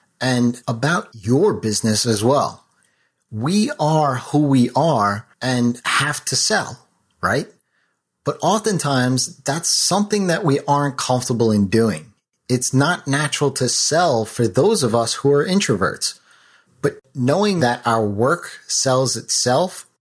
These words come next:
referrals are easy to sit back on. So I started to reflect on my own referral system and what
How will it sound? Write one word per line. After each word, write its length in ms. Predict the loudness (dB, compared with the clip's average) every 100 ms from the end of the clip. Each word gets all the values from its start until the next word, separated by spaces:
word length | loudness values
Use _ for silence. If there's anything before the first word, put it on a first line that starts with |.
| _ _ _ _ -2
referrals 680 | -2 -2 0 2 2 2
are 180 | 0 -4 -2
easy 340 | 0 2 0
to 120 | 0 0
sit 320 | -2 -4 -2
back 280 | -4 -4 -8
on. 200 | -12 -14 _ _ _ _ _ _ _
So 440 | -4 0 0 0 -6 -6
I 80 | -4
started 420 | 0 2 2 2
to 60 |
reflect 500 | 2 2 2 0 0
on 140 | -2 0
my 180 | -2 -4 0
own 260 | 2 4
referral 580 | 4 2 0 0 0 0
system 580 | -2 -2 -2 0 0 -2 -10 _ 0
and 180 | 2
what 140 | 2